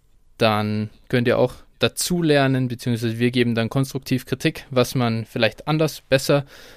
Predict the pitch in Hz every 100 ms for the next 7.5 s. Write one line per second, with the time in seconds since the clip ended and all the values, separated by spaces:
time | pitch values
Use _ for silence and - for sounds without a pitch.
0 | - - 135 135 135 127 127 151 196 120
1 | 127 175 139 120 123 139 135 131 117 117
2 | 120 - 107 120 - 117 135 - 113 131
3 | - 120 - - 127 123 120 - 127 120
4 | 117 123 - - 139 123 123 - 107 113
5 | 113 - 113 120 113 110 117 110 - -
6 | 113 113 - - _ - 110 120 131 151
7 | 127 101 69 80 -